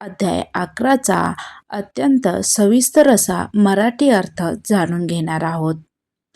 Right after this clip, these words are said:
तरी शेवटपर्यंत नक्की ऐका आणि आपल्या चॅनलवर नवीन असाल तर प्लीज चॅनलला एक सबस्क्राईब करून सपोर्ट करा.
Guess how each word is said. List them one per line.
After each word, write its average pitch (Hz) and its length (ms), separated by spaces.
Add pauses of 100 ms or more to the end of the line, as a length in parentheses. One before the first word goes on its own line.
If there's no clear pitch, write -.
(340)
तरी 185 300
शेवटपर्यंत 226 1000 (100)
नक्की 185 500
ऐका 165 400 (540)
आणि 170 480
आपल्या 233 380
चॅनलवर 269 560 (320)
नवीन 240 440
असाल 220 460 (200)
तर 196 200 (160)
प्लीज 185 380 (160)
चॅनलला 214 680 (320)
एक 196 240
सबस्क्राईब 302 680 (120)
करून 180 400 (380)
सपोर्ट 160 540
करा. 165 280